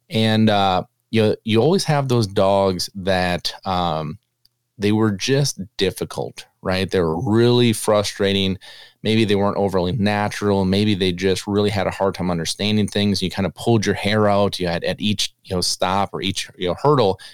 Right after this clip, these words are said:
but you got the dog to the end result, and you're so proud of it, and you're so happy. And the owner comes, and you spend all this time showing the owner, showing everything,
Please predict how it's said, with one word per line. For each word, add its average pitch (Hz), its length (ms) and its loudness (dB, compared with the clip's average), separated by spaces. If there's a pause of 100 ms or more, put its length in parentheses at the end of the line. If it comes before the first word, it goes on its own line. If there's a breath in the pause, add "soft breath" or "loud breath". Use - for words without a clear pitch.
(480 loud breath)
but 110 80 2
you 110 140 4
got 117 320 0
the 113 80 0
dog 101 260 2
to - 80 -12
the 95 140 0
end 92 120 0
result, 85 460 0
and 85 100 -4
you're 82 120 -4
so 117 400 0
proud 104 420 0
of 95 140 -2
it, 98 160 0
and 85 60 -8
you're 85 100 -6
so 127 240 0
happy. 107 560 -2 (480 loud breath)
And 87 120 -2
the 90 60 0
owner 117 240 2
comes, 110 460 -2
and 87 60 -4
you 85 60 -4
spend 120 280 0
all 113 80 0
this 107 120 0
time 104 360 -2
showing 113 320 2
the 104 100 0
owner, 107 300 0
showing 107 260 -2
everything, 101 480 -2